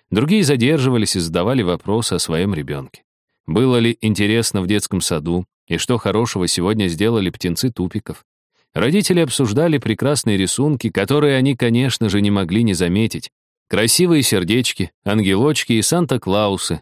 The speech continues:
забравшиеся на окна. "Привет! А вот и мама!" Анита смотрела в другую сторону, но, прекрасно зная этот голос,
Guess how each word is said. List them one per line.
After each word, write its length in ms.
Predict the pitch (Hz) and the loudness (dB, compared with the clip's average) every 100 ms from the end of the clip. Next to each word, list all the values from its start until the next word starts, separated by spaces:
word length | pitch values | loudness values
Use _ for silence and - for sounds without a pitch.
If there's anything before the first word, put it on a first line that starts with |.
| _ | _
забравшиеся 880 | 82 110 107 127 160 - 101 92 90 | -2 0 0 -2 -2 -2 -2 -2 -2
на 160 | 82 76 | -2 -2
окна. 380 | 73 - - - _ _ _ _ _ _ - | -4 -8 -20 -20 _ _ _ _ _ _ -2
"Привет! 640 | 220 233 254 208 113 - _ - | 0 2 2 2 0 -6 _ -2
А 200 | 160 220 | 2 2
вот 240 | 247 240 | 2 2
и 80 | 247 | 2
мама!" 560 | 202 185 185 180 180 - _ _ _ _ _ - | 2 2 2 0 -2 -4 _ _ _ _ _ -6
Анита 360 | 90 113 110 104 | 0 2 2 0
смотрела 500 | 113 104 110 107 92 | 0 0 2 2 0
в 60 | |
другую 320 | 101 95 98 | 0 0 0
сторону, 460 | - 123 127 107 98 | 0 -2 0 0 0
но, 120 | 95 | -2
прекрасно 640 | 85 90 - 101 - 87 | -2 -4 -2 -2 -2 -4
зная 300 | 80 85 98 | -4 -2 -2
этот 200 | 87 85 | -2 -4
голос, 400 | 82 123 117 - | -2 -2 -2 -4